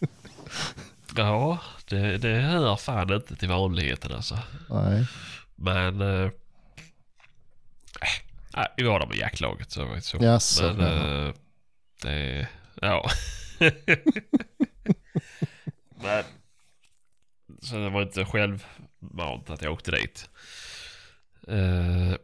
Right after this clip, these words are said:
Speaker 1: nej, men det var väl trevligt. Eh,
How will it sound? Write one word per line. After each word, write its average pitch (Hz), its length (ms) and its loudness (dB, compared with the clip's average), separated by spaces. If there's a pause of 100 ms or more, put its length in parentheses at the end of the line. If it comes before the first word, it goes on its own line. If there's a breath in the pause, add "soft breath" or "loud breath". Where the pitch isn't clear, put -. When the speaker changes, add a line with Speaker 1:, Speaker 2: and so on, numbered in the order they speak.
(1400)
Speaker 1:
nej, 90 260 6
men 147 100 4
det 139 100 6
var 76 140 -4
väl 55 140 -8
trevligt. 104 680 0 (140)
Eh, 95 520 2